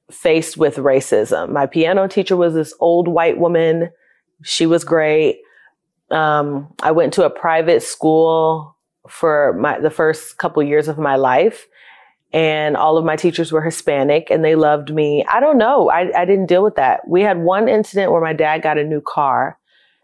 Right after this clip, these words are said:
and one of the white people in the neighborhood said,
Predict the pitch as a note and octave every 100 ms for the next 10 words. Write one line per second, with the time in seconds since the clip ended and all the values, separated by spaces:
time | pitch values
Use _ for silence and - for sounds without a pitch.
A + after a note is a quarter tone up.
0 | - D#3+ D#3+ D#3 D#3 D#3+ D#3 D3 D3 E3+
1 | D3+ D3+ C#3+ C3+ C3 D3 C#3+ C3+ - _
2 | - - D3+ C3+ B2+ -